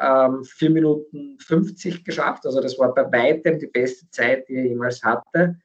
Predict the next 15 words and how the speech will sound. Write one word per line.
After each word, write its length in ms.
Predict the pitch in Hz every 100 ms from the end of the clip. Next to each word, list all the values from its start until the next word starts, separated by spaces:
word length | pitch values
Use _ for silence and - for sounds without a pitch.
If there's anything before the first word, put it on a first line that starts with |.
| _ _ _ _
Und 400 | - 143 139 139 -
daraufhin 560 | 123 135 160 160 160 160
hat 120 | 156
er 140 | 127
mich 200 | 151 -
aber 120 | 135 135
eingeladen, 760 | 117 127 156 151 127 127 143
jetzt 260 | 139 135 -
dann 160 | 135
vor 160 | 131 135
ein 160 | 123 123
paar 240 | 117 113
Wochen 300 | 131 131 135
nach 180 | 123 -
Mexiko, 840 | 127 165 - 135 - 120 170 190